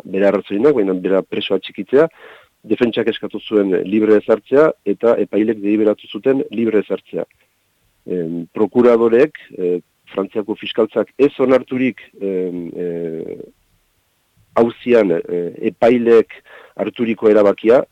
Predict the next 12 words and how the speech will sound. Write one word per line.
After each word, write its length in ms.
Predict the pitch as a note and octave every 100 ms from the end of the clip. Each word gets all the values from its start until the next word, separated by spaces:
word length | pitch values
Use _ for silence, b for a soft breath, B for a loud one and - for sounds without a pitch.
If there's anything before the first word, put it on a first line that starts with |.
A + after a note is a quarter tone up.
| -
erabaki 420 | G#2 A2 A2 G#2+
dute, 380 | G2+ G2 C3+ -
em, 500 | F#2+ F2+ E2+ E2 E2+ - B B B B _ -
em, 560 | F2+ F2 E2 E2+ E2+ G1+ G1+ - - - - -
zuzen 300 | - - C3
kontrako 460 | B2+ A#2 B2+ C#3+
prozedura 540 | A#2 A2+ - A#2 A2+ G#2+
baten 320 | G#2 F#2+ G2
bidez, 260 | G2 G2 C#3+ -
eh, 360 | F2+ F2 E2+ -
uztailaren 600 | A2 - B2 B2 B2+ A#2+
hamarrerako 800 | A#2+ B2+ B2+ A#2 A2+ B2+ A2 E2